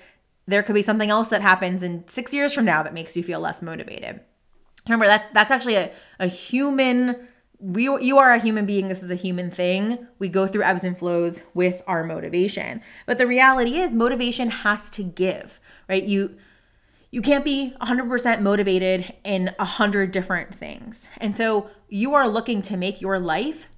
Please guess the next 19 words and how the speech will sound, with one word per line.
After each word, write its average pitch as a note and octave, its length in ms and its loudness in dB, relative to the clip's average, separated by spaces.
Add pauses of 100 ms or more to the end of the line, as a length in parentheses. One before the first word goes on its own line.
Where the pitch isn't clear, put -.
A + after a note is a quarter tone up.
(140)
better. - 460 -4 (160)
Find G#3+ 340 4
a G#3 40 0
new G3+ 220 -2
job, F3+ 380 2
the F#3 80 0
right F#3 360 2
role F#3 220 0
at F3+ 120 -8
the F#3 80 -4
right G3 300 0
company. F#3 380 -4
It's F3 120 -10
gonna F3+ 280 -4
value F#3+ 540 4
you, F3 360 -4 (200)
excite G3+ 540 0
you, F3 420 -2 (120)
make B3+ 300 -2